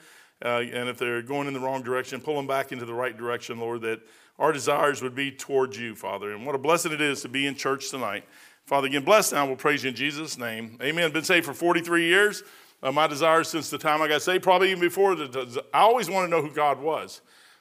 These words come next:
Uh, I think you gotta, you gotta come to the realization somewhere: is there a God? If there is a God, I guess being from Kentucky makes it pretty single-minded that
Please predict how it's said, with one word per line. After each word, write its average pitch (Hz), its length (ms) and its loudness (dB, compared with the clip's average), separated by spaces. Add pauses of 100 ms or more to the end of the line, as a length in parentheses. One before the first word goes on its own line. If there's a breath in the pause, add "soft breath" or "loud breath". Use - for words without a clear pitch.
Uh, 143 280 4
I 170 100 8
think 226 240 2
you 208 80 -4
gotta, 180 520 6
you 170 100 -6
gotta 185 260 6
come 185 200 2
to 165 40 0
the 147 120 2
realization 165 600 2
somewhere: 165 420 -2
is 165 140 0
there 156 200 4
a 131 60 -4
God? 143 460 2 (400 soft breath)
If 170 140 0
there 170 160 6
is 220 160 4
a 175 60 2
God, 180 340 8
I 170 140 6
guess 170 200 0
being 165 300 0
from 147 160 -8
Kentucky 151 460 -2
makes 147 260 -2
it 139 100 -6
pretty 151 220 -4
single-minded 147 680 0
that 139 220 0